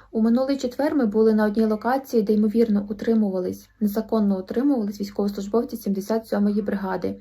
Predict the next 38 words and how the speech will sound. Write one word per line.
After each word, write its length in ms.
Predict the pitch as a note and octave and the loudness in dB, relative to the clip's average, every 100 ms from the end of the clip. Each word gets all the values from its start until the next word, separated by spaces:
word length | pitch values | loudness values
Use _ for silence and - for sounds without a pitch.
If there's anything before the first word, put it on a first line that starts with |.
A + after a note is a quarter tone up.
| - - - | -16 -20 -10
І 80 | G#3 | -4
саме 280 | A#3+ A#3+ | 0 0
в 60 | B3 | 0
той 120 | A#3 | 0
момент 360 | A3+ A3+ B3+ C#4 | 2 2 0 0
мені 160 | A3 | 0
пішли 280 | G#3 A3 A3+ | 0 -4 -4
йти 160 | G#3 A3 | -2 -2
повідомлення 560 | G#3 G#3 A3 A3 G#3+ | -2 -2 0 2 0
з 60 | G#3 | -2
погрозами 600 | - G#3 A3+ B3+ A#3+ G#3+ | -4 -2 0 0 0 0
про 160 | G3+ G3+ | -2 -6
те, 200 | - A3 | -4 -4
щоб 180 | - | -4
я 100 | G3+ | -4
забрала 420 | G3+ G3 G#3 G#3 G3+ | -2 -2 -2 0 -2
звідти 300 | G3+ G3 F#3+ | -4 -6 -6
дівчат, 480 | G3 F#3 A3+ A#3+ | -4 -6 -6 -6
щоб 120 | - G3+ | -4 0
ми 240 | G#3 G3+ - | 0 -2 -6
туди 260 | G#3+ G3 | -4 0
не 140 | G3 F3+ | 0 0
лізли, 540 | F#3 A#3+ - B3 A#3+ - - - - | 0 -2 -2 -2 -2 -4 -18 -20 -12
щоб 220 | - G3+ | -4 0
ми 80 | G#3+ | 2
не 120 | G3+ | 2
розкопували 800 | G3 - G#3+ A#3 A#3+ A3 G#3+ G#3+ | 0 -4 -4 0 0 0 0 -2
це 300 | - G#3+ G#3+ | -4 -6 -6
і 80 | G#3 | -6
так 240 | G3+ G3+ | -4 -4
далі. 360 | F#3+ F#3 F3+ F3+ | -2 -4 -4 -4
І 60 | G#3+ | -2
навіть 260 | A3 G#3+ | 0 0
казали 380 | - G#3+ A3 G#3 | -4 -2 0 2
місце, 340 | G#3+ B3 - G#3 | 2 0 -2 -2
де 120 | G3 | 0
ми 100 | G3+ | 0
перебували. 640 | G3+ G3 G3 F#3 E3+ E3+ | 0 -2 -2 -4 -6 -8